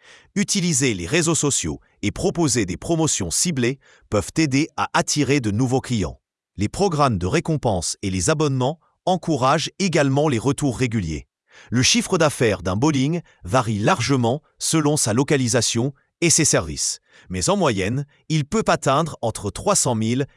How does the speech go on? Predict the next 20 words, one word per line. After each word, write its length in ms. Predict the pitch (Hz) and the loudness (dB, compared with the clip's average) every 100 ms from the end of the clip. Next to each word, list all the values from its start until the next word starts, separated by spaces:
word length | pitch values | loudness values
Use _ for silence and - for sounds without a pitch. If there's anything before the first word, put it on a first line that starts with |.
| _ | _
et 100 | 135 | -2
cinq 220 | 120 - 190 | 2 2 2
cent 220 | - 147 | 2 2
mille 160 | 139 | 2
euros 340 | 127 117 156 - - | 2 0 -2 -4 -2
par 180 | 120 | 0
an. 160 | 82 - _ _ _ _ | -2 -10 _ _ _ _
Les 140 | - 101 | -4 0
week-ends 540 | 147 - - 127 165 - - | 0 0 0 0 -2 -6 -8
représentent 640 | 101 175 - 165 135 151 | -2 0 0 0 0 0
souvent 400 | - 165 127 131 | -2 -2 0 2
les 120 | 123 | 0
périodes 560 | 90 139 107 104 120 151 | 0 0 2 0 0 -2
de 120 | 110 98 | -4 -6
plus 180 | - 131 | -2 -4
forte 320 | - 165 - | 0 0 0
affluence. 640 | 123 113 90 - - - _ _ - | 0 0 -2 -4 -10 -10 _ _ -16
Les 140 | 82 98 | -4 -4
coûts 180 | - 202 | 0 0
d'exploitation, 720 | 190 - 143 127 - 107 151 | 0 0 0 0 0 0 -2